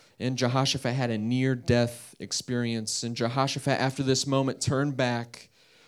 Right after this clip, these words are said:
towards serving God faithfully, no longer compromising his faith.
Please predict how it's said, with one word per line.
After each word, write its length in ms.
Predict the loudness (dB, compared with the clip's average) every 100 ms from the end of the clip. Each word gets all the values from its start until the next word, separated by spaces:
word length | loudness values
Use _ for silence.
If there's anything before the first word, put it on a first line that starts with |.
| _
towards 340 | -2 0 0 -2
serving 480 | 0 2 2 0
God 300 | -2 -2 -4
faithfully, 500 | -4 -6 -6 -8 -6
no 140 | 0 2
longer 320 | 4 2 -2
compromising 760 | -6 -4 -4 -4 -6 -8 -8 -10
his 220 | -8 -8
faith. 520 | -6 -6 -8 -12